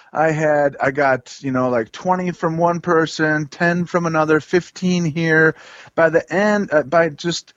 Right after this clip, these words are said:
finally, I think the last time I butchered chickens was maybe about two months ago, and I butchered a total of fifty-two chickens.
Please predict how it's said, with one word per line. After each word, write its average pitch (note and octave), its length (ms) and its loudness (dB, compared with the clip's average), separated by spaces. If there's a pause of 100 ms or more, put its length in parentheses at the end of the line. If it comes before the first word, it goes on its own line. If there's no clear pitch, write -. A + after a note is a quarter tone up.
(240)
finally, A3 360 0
I D#3+ 80 4
think - 440 -6 (500)
the D#3 80 4
last F3+ 300 4
time F#3 180 0
I D#3+ 80 4
butchered D3 420 -2
chickens C3 400 0
was A#2+ 180 -4
maybe B2+ 320 2
about A2 420 2 (920)
two D3 140 -6
months B2+ 300 -2
ago, G2 440 -4 (560)
and B2+ 120 -2
I B2+ 120 4
butchered C3+ 400 -2
a A#2+ 60 -2
total D3+ 540 0
of A#2+ 540 2 (800)
fifty-two C#3+ 640 0
chickens. - 600 -10